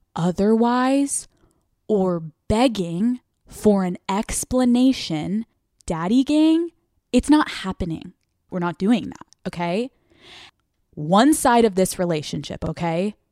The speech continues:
has decided it's over. And this is the conversation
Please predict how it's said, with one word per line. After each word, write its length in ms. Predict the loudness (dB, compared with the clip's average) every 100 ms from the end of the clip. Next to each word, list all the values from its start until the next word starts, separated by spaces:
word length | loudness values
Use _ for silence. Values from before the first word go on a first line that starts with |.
| _
has 360 | -6 2 2 2
decided 800 | 0 2 2 2 2 -2 -6 -12 _ _ _ _ _ _ _ _
it's 220 | -10 -8 -8
over. 440 | -8 -8 -18 -20 _ _ _ _ _ _ _ _ _ _ _ _ _ _
And 180 | -10 -4
this 180 | -2 -2
is 120 | -2
the 120 | -2
conversation 1160 | 2 4 4 2 0 0 0 -2 -4 -4 -6